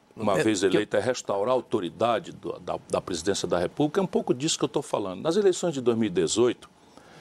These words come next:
Speaker 1: houve uma polêmica dessas que s-, artificialmente se organiza ao redor de mim quando eu falo uma verdade muito básica. Você, quando uma verdade assim, "Ó, o príncipe tá nu e tal, o rei tá nu e tal", aí, "Ah, um escândalo e tal". Eu falei que o Brasil precisava devolver os poderes às suas respectivas caixinhas,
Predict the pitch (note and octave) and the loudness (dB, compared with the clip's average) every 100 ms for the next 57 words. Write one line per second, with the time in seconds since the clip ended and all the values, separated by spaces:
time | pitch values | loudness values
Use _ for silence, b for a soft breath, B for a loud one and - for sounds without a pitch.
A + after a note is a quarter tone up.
0 | B - B2+ A#2+ A#2 A#2 G#2+ - A2 A2+ | B 0 2 2 0 0 0 0 0 -2
1 | G2 F2 E2 G2+ - - G2 - - - | -6 -6 -2 -2 -4 -8 -6 -4 -4 -4
2 | - - A#2+ - G#2+ A2 A#2 - A2 A#2+ | -4 -4 -2 0 -2 -2 -2 0 0 0
3 | A2 G#2 G#2 G#2 G2+ G2 G2 F#2 F#2 A#2+ | 0 0 0 0 2 0 -2 -2 -2 0
4 | C3 C3+ - C3 A#2+ A#2+ G#2+ A#2 A2+ C#3 | 0 0 0 -2 0 -2 -2 -4 -4 -6
5 | G#2 G2+ G2 - - - B B - A2 | -2 0 -2 -8 -18 -20 B B -8 -4
6 | - C3+ A#2+ G2+ F#2+ A2+ G2+ C#3+ F#3+ - | -2 0 0 0 0 -2 0 0 0 0
7 | F3 - F3+ E3+ E3+ B2+ D#3 D#3 B B | -2 -2 -2 2 2 0 -2 -2 B B
8 | B - A2+ D#3+ E3 D#3 D#3 A2+ C#3+ D3 | B 0 0 0 0 2 0 0 0 0
9 | C#3 F3 A3+ G#3 G#3+ G3+ G3 F#3+ - - | 0 2 2 2 2 2 0 0 0 2
10 | F#3+ F3 E3 C#3 E3 F3 G3 G3 F3+ D#3+ | 2 4 2 0 0 2 2 2 2 4
11 | B2 E3 - E3 C#3 D3 C#3 F#3 E3 B2+ | 4 0 0 0 2 0 4 4 4 2
12 | A#2+ B2 - C#3 C#3 D#3 D#3+ E3 E3+ D3+ | 2 0 -2 -2 0 2 0 2 2 2
13 | D#3+ - - - D#3+ - E3 - - G#2+ | 2 0 0 0 0 0 -2 -2 -4 -8
14 | G#2 | -8